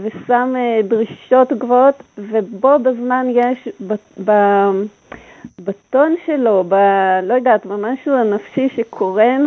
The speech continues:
מהמילים שלו, זה משהו נורא מעודד ונורא מנחם, וממש מושיט יד ללעשות את הדרך של החיים. ושבעצם ה-, ההצעה הגדולה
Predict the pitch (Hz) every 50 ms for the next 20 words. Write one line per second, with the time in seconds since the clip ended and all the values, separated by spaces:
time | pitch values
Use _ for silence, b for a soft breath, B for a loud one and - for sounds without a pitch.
0 | 285 269 262 240 226 226 240 233 240 240 247 247 262 - - 269 254 247 254 247
1 | - - 220 214 208 220 220 240 254 247 - 277 254 - - 226 214 208 202 180
2 | 196 208 226 240 247 247 247 247 247 233 220 208 196 190 170 160 - 220 226 220
3 | 202 180 156 180 170 190 208 202 202 202 202 196 196 196 208 220 226 226 220 226
4 | 226 214 214 220 202 - - - - - - 226 233 220 202 190 185 180 196 190
5 | 202 196 196 220 226 233 - - 214 202 196 - - 226 233 - - 214 220 233
6 | 233 240 247 208 226 226 208 208 196 190 196 - - 220 - - 214 - - 208
7 | 180 196 202 196 220 226 220 - - _ - - - - - 220 202 202 202 202
8 | - - 196 202 196 196 190 190 196 B B B B B B B B B B B
9 | _ - 208 - - 220 202 226 214 - 277 311 330 - 349 339 330 320 311 -
10 | _ _ - 220 214 214 214 214 214 208 202 208 - - _ _ b b b b
11 | b b b b b b b _ _ _ _ _ - 208 208 208 202 - - 196
12 | - - 269 311 381 440 349 302 277 330 302 285 277 269